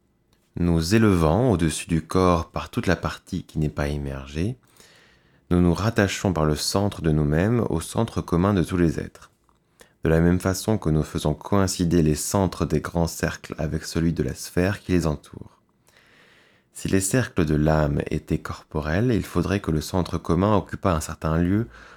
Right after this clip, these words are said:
pour qu'ils coïncidassent avec lui et qu'ils tournassent autour de lui.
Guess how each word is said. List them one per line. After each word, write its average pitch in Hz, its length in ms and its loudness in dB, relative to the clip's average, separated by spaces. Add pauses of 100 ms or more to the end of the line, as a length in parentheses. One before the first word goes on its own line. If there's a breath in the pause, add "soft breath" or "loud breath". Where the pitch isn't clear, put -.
(160 loud breath)
pour 82 140 0
qu'ils 85 220 -2
coïncidassent 90 800 0
avec 76 260 -2
lui 98 240 -2 (320 loud breath)
et 82 140 0
qu'ils 90 180 -2
tournassent 92 580 -2
autour 95 300 -2
de 80 100 2
lui. 71 300 -4